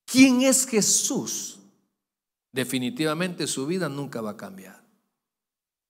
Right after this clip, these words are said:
Porque el problema no es Él, el problema muchas veces somos nosotros. El evangelio funciona. Jesús siempre tiene poder para orar, pero muchos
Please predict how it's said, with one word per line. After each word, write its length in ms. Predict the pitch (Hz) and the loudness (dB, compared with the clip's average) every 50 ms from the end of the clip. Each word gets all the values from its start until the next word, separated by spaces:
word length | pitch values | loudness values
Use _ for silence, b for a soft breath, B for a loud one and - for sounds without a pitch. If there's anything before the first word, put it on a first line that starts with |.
| _ | _
Porque 280 | - 160 156 151 - 180 | -4 -2 -2 0 0 0
el 140 | 165 165 160 | 0 0 -2
problema 520 | 156 156 160 185 202 208 214 208 202 180 | -4 -2 0 0 0 0 0 -2 -2 -2
no 240 | 160 156 165 175 175 | -2 -2 -2 0 0
es 140 | 170 147 170 | 0 0 0
Él, 400 | 185 160 120 98 - - - - - - _ _ _ _ _ _ _ _ _ _ _ _ _ | 0 0 0 -2 -6 -12 -18 -20 -20 -20 _ _ _ _ _ _ _ _ _ _ _ _ _
el 100 | - 110 | -18 -16
problema 380 | 101 117 117 117 127 143 147 139 | -10 -8 -6 -6 -4 -4 -6 -6
muchas 300 | 139 143 139 - 135 123 | -6 -8 -8 -8 -8 -6
veces 260 | 131 139 123 127 120 | -6 -6 -6 -6 -6
somos 260 | - - 104 104 101 | -6 -8 -8 -8 -10
nosotros. 560 | 95 95 92 - - - - - - - - _ _ _ _ _ _ _ _ _ _ _ _ _ _ _ _ _ _ _ _ _ _ _ _ _ _ _ _ _ _ _ _ _ _ _ | -12 -14 -14 -14 -16 -16 -18 -20 -20 -20 -20 _ _ _ _ _ _ _ _ _ _ _ _ _ _ _ _ _ _ _ _ _ _ _ _ _ _ _ _ _ _ _ _ _ _ _
El 140 | - 143 156 | 4 6 6
evangelio 540 | 156 147 143 139 143 160 190 202 208 208 | 6 6 4 2 2 2 2 4 4 4
funciona. 580 | 185 - 170 147 135 - 185 180 139 107 92 92 - - - _ _ _ _ _ _ _ _ _ _ _ _ _ _ _ _ _ _ _ _ _ _ _ _ _ _ _ _ _ _ _ _ _ _ _ _ _ _ _ _ _ _ - | 4 2 0 -2 0 0 0 -2 -2 -4 -8 -14 -16 -20 -20 _ _ _ _ _ _ _ _ _ _ _ _ _ _ _ _ _ _ _ _ _ _ _ _ _ _ _ _ _ _ _ _ _ _ _ _ _ _ _ _ _ _ 0
Jesús 380 | - 147 143 - 185 208 196 | 2 4 4 6 4 4 2
siempre 380 | 202 202 202 214 208 196 202 185 | 2 2 0 2 2 2 2 0
tiene 300 | - - 180 196 208 214 | 2 2 2 2 2 0
poder 420 | - - 147 135 143 190 202 196 | 0 0 -2 0 2 2 0 2
para 220 | 196 165 147 135 127 | 2 0 2 2 0
orar, 600 | 127 135 151 170 170 139 - - - - - - _ _ _ _ _ _ _ _ _ _ _ _ _ _ _ _ | 0 0 -2 -2 -4 -6 -8 -14 -20 -20 -20 -20 _ _ _ _ _ _ _ _ _ _ _ _ _ _ _ _
pero 240 | - 151 156 165 165 | 0 2 4 4 4
muchos 960 | 175 180 226 285 320 320 302 - - 185 190 196 196 196 - - - - | 2 2 2 2 2 2 0 0 0 2 2 2 0 -2 -4 -8 -10 -14